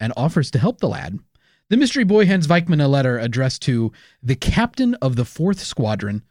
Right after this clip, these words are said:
Sixth Cavalry Regiment in Nuremberg. Weichmann helps the boy by calling on the captain at the nearby guardhouse, where they get the captain's home address, where the duo promptly goes. As this portion of the story proves, listeners,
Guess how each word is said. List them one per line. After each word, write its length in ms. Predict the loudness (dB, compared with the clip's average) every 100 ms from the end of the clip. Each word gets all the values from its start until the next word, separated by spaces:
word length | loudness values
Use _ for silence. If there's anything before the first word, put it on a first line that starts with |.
| _
Sixth 500 | -10 -4 -4 -6 -12
Cavalry 440 | -2 0 2 2 0
Regiment 500 | 0 -2 -6 -8 -12 _ _ -2
in 160 | 0
Nuremberg. 560 | 0 0 -2 -6 -10 -14 _ _ _ _ _ _ _ _ _ -2
Weichmann 300 | 0 2 2
helps 280 | 2 0
the 80 | -2
boy 300 | -2 0 0
by 160 | -2 -4
calling 380 | 0 0 2 2
on 100 | 0
the 80 | 0
captain 420 | 0 0 -2 -6
at 100 | -4
the 60 |
nearby 400 | -2 0 0 -2
guardhouse, 640 | -2 -2 -2 -4 -6 -8 -10 _ _ _ _ _
where 120 | 2
they 80 | 4
get 160 | 4 2
the 60 |
captain's 420 | 0 0 2 0 2
home 220 | 2 2
address, 480 | 2 2 0 -6 -10 _ _
where 140 | 2
the 100 | 2
duo 340 | 2 2 2 0
promptly 640 | 0 4 4 2 0 0
goes. 500 | 0 0 -4 -8 -12 _ _ _ _ _
As 160 | 0 2
this 200 | 2 0
portion 480 | -2 0 0 2 2
of 120 | 2
the 100 | 0
story 320 | 0 0 0
proves, 420 | -2 2 2 2
listeners, 500 | -2 -6 -6 -8 -8